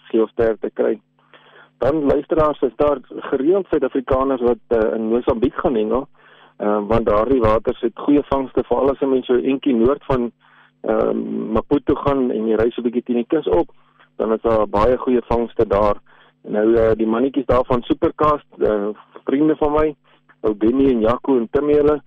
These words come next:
hulle het, eh, gaan lyne nat maak en hulle het 'n hele klompie mooi vis gevang,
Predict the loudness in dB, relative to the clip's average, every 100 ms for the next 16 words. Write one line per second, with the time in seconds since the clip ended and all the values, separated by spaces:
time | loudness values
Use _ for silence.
0 | -16 _ _ -4 -2 -2 -2 -2 -2 -2
1 | 0 0 0 0 0 0 0 0 0 2
2 | 0 0 2 4 2 2 -2 0 0 0
3 | 0 -2 -4 -4 -4 -2 -4